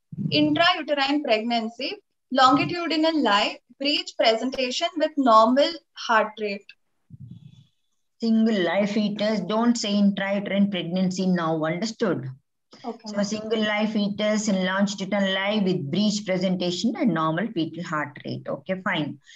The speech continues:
Speaker 2: So
Speaker 1: Yeah.
Speaker 2: she is term primary gravida. Okay. So how will you confirm that it is breech presentation? Are
Speaker 1: Uh,
Speaker 2: you worried, worried? Are you worried in this case?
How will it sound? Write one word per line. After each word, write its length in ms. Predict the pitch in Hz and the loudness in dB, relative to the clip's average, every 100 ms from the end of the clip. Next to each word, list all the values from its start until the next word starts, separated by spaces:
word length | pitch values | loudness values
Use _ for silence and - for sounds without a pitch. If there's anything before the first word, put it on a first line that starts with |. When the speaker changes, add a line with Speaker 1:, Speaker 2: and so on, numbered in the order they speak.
| - _ | -20 _
Speaker 2:
So 180 | - 240 | -4 0
Speaker 1:
Yeah. 60 | - | 0
Speaker 2:
she 260 | - 269 | 0 0
is 200 | 262 - | 0 -4
term 520 | 277 262 262 302 - | -2 0 0 -2 -4
primary 440 | - 226 247 247 220 | -4 0 2 2 2
gravida. 800 | 240 233 233 220 214 208 269 - _ _ _ _ | 0 0 0 0 0 0 -4 -8 _ _ _ _
Okay. 560 | 185 185 240 214 143 139 _ _ _ _ - 156 - | -6 -2 -2 -2 -4 -8 _ _ _ _ -18 -14 -12
So 520 | - - - 226 220 | -12 -6 -2 0 0
how 340 | 226 247 277 | 0 0 2
will 140 | 349 320 | 2 2
you 180 | 339 | 0
confirm 640 | - 214 233 240 262 220 170 | -2 0 0 0 -2 0 -2
that 220 | 180 180 | -4 -6
it 100 | 185 | -4
is 160 | 220 175 | -4 -4
breech 400 | 160 196 185 - | -2 0 -2 -6
presentation? 880 | 175 160 170 165 156 - 190 - - _ _ _ _ _ _ _ _ - - - - - _ _ - | -4 -4 -4 -4 -4 0 0 -2 -12 _ _ _ _ _ _ _ _ -18 -16 -16 -16 -20 _ _ 0
Are 120 | 285 | 4
Speaker 1:
Uh, 120 | 285 | 4
Speaker 2:
you 140 | 294 240 | 4 0
worried, 240 | 226 254 _ _ - | -4 -10 _ _ -4
worried? 400 | 214 220 262 254 | -2 0 0 -2
Are 220 | 214 202 | -2 -2
you 140 | 220 247 | 0 0
worried 340 | 208 208 233 | 0 0 0
in 240 | 220 202 196 | 0 0 0
this 240 | 214 - | -2 -6
case? 360 | 214 233 - | -4 -4 -6